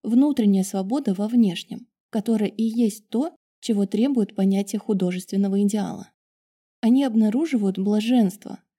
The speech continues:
подобное едва ли не блаженству олимпийских богов». Чтобы составить подобное суждение,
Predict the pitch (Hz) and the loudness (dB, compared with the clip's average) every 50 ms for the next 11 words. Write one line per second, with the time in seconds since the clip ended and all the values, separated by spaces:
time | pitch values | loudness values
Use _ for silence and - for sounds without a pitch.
0 | _ - 220 202 240 262 240 247 240 233 226 226 233 220 226 247 247 254 247 240 | _ -4 -2 0 2 2 4 4 4 4 4 2 0 0 0 2 2 4 4 4
1 | 233 202 208 208 196 202 254 302 302 - - - - - 196 208 226 226 208 - | 4 2 0 -2 -2 -2 -2 -2 -4 -8 -12 -12 -4 0 2 4 4 4 4 2
2 | 185 180 - - 190 185 202 208 220 226 214 180 151 - - _ _ _ _ _ | -2 -6 -4 -6 -6 -4 -4 -2 -2 -2 -2 -4 -4 -8 -10 _ _ _ _ _
3 | _ _ _ _ _ _ _ _ _ _ _ - - - 285 277 262 262 - 262 | _ _ _ _ _ _ _ _ _ _ _ -16 -6 -2 0 2 2 2 0 -2
4 | 240 - 285 285 277 247 - - 247 214 220 277 269 262 240 214 196 - 214 208 | -2 -2 0 0 0 0 -2 -2 -4 -2 0 0 2 4 2 2 2 -2 -4 -4
5 | 214 214 277 349 392 370 240 - - _ | -4 -2 -2 -2 0 -2 -2 -4 -6 _